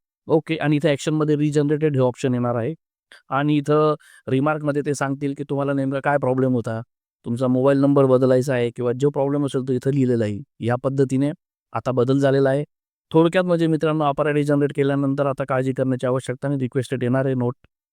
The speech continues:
available तिथं दिसणार आहे. फेल झाला असेल तर आपल्याला परत रिजनरेट करावं लागेल.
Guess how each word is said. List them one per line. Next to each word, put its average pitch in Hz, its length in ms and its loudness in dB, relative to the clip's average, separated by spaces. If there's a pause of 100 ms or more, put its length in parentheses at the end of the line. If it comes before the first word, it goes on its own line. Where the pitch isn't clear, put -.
(240)
available 120 440 0
तिथं 117 200 -2
दिसणार 139 340 -4
आहे. 139 100 -4 (180)
फेल 131 180 0
झाला 131 240 2
असेल 135 200 -4
तर 131 100 -4
आपल्याला 135 280 -2
परत 139 220 -4
रिजनरेट 123 440 2
करावं 117 300 2
लागेल. 101 260 -4